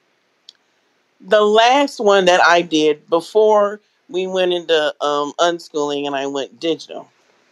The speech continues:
So I think from the eighth grade, you know, the child is gonna be nineteen. I still have the box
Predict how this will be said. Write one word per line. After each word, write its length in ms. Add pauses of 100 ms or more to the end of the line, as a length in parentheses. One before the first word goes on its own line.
(520)
So 540 (560)
I 160
think 560 (1000)
from 280
the 180
eighth 280
grade, 440 (560)
you 60
know, 100
the 80
child 380
is 100
gonna 180
be 120
nineteen. 720 (240)
I 80
still 360
have 280
the 80
box 720